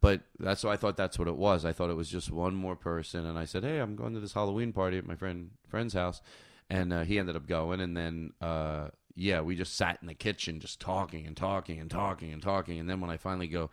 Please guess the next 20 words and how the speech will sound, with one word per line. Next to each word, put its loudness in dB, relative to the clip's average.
you 0
feel 4
like 6
a 4
little 6
kid 8
when 0
you 2
haven't 0
dealt 2
with 2
it, 2
you 2
know, 0
so 6
much. 4
You, 0
you're 2
just 0
like, 4